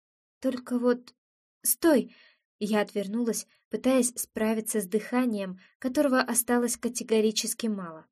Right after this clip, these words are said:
Если бы этот огненный прущий танк было так просто остановить.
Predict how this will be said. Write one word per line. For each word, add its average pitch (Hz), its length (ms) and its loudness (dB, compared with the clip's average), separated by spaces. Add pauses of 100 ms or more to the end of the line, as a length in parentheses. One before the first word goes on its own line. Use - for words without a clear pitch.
(420)
Если 294 440 6
бы 233 120 6
этот 240 300 4
огненный 220 480 2
прущий 214 440 2
танк 220 420 -2 (260)
было 240 240 6
так 226 380 -2
просто 202 420 -4
остановить. 196 800 -10